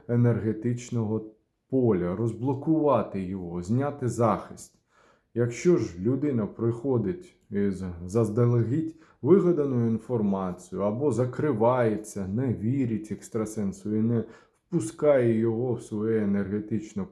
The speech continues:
поле, то, зрозуміло, екстрасенс нічого не може зробити. Проте,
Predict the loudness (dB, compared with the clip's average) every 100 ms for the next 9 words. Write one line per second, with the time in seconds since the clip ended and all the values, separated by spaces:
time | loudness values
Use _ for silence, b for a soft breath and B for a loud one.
0 | -2 2 2 2 B B B B 2 4
1 | 4 2 2 2 2 4 4 2 2 -2
2 | -4 -8 -4 -2 -2 -2 -2 -4 -4 -2
3 | 2 2 2 0 2 2 2 0 -2 -6
4 | -8 B -4 2 4 4 2 0 -2 -10
5 | -18 b b b _ _ _ _ _ _
6 | _ _ _ 2 2 4 4 4 -4